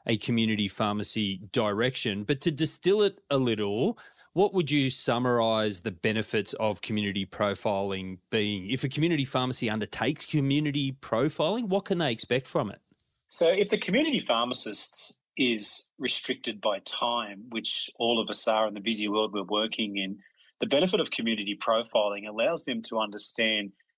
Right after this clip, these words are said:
Speaker 2: targeted time allocation so that we can make the time then to make a commitment to either attending,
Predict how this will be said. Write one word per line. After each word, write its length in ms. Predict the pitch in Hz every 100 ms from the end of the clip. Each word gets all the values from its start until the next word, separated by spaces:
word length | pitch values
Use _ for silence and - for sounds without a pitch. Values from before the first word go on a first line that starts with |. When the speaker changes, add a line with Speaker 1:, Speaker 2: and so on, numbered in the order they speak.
| _ -
Speaker 2:
targeted 720 | - 117 117 120 107 98 92 - -
time 380 | - 110 110 104
allocation 800 | 104 95 - 110 113 - 98 90
so 260 | - 117 110
that 140 | 113 - - - -
we 80 | 120
can 180 | 120 107
make 220 | 123 135
the 80 | 127
time 560 | - 117 107 104 104 104
then 360 | 104 101 107 - - -
to 360 | 110 104 101 110 - 339
make 240 | 139 120 120
a 60 |
commitment 480 | 110 110 107 - 107 -
to 160 | 110
either 200 | 107 101
attending, 600 | 104 - 117 110 107 101